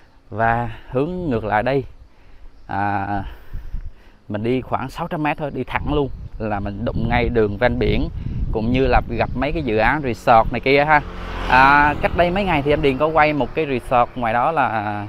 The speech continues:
resort Santorini. Thì ở đó thì, à, đất thương mại dịch vụ anh chị ha. Đa phần nha, đa phần là đất ở giáp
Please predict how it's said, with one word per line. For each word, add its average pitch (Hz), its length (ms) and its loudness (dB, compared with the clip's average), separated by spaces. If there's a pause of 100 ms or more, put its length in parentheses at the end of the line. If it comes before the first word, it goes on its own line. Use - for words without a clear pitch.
resort 107 380 -4
Santorini. 139 1000 -2 (680)
Thì 110 140 0
ở 104 160 2
đó 123 180 2
thì, 131 200 -2
à, 110 180 2
đất 147 220 -8
thương 127 180 -2
mại 104 160 -4
dịch 104 140 -4
vụ 107 160 0
anh 117 100 -2
chị 120 80 -4
ha. 135 140 0 (420)
Đa 151 240 0
phần 117 300 0
nha, 143 200 0
đa 127 200 2
phần 113 160 2
là 107 100 0
đất 143 180 0
ở 101 400 -2 (180)
giáp 147 200 0